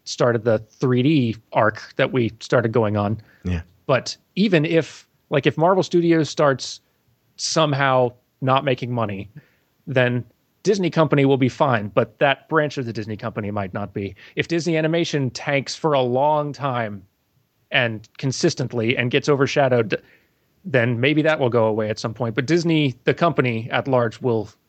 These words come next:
Speaker 1: probably continue. It's hard seeing something this big ever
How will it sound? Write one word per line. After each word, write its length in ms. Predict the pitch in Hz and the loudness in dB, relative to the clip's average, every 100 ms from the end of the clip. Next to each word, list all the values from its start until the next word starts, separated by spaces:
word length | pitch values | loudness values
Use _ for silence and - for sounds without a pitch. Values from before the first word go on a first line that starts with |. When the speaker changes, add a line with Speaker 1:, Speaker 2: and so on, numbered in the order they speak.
| _ _ - | _ _ -6
Speaker 1:
probably 400 | - 196 165 151 | 2 2 4 2
continue. 380 | 143 - 120 123 | 2 0 0 0
It's 160 | 123 | -2
hard 420 | - 170 156 123 | 2 4 4 2
seeing 360 | - 160 147 127 | -2 2 2 2
something 520 | - 135 - 127 113 - _ _ _ _ _ _ _ _ _ - | 0 -2 -2 -4 -6 -10 _ _ _ _ _ _ _ _ _ -12
this 280 | 123 135 - | -2 -2 -2
big 340 | - 131 117 | 0 0 0
ever 400 | - 131 135 120 | 0 0 2 0